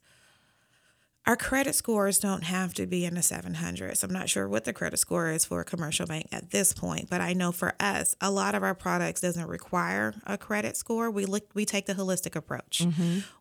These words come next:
Speaker 1: One of the things that we do is we don't just look at one thing and deny you.
Speaker 2: Mm-hmm.
Speaker 1: Um, if you can tell us why your credit score is six hundred and not a six twenty,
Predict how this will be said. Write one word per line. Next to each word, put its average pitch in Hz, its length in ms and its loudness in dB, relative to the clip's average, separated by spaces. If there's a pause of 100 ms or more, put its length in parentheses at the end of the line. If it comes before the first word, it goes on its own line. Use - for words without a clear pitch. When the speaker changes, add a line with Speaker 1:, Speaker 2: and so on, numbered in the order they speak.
Speaker 1:
One 202 320 6
of 226 100 2
the 226 80 2
things 208 360 2
that 196 200 2
we 208 120 2
do 190 320 4
is 185 580 4 (340)
we 214 140 6
don't 202 220 4
just 185 220 4
look 180 200 0
at - 200 0
one 180 260 2
thing 175 260 2
and 165 120 0
deny 160 340 -2
you. - 280 -6
Speaker 2:
Mm-hmm. 175 560 2
Speaker 1:
Um, 190 480 0
if 185 180 0
you 202 140 4
can 226 160 4
tell 202 240 2
us 190 140 2
why 185 160 2
your 180 160 2
credit 180 280 0
score 180 240 -2
is 170 100 0
six - 220 -2
hundred 175 400 0
and 165 140 -2
not 170 220 0
a - 40 -2
six - 280 2
twenty, 180 500 -2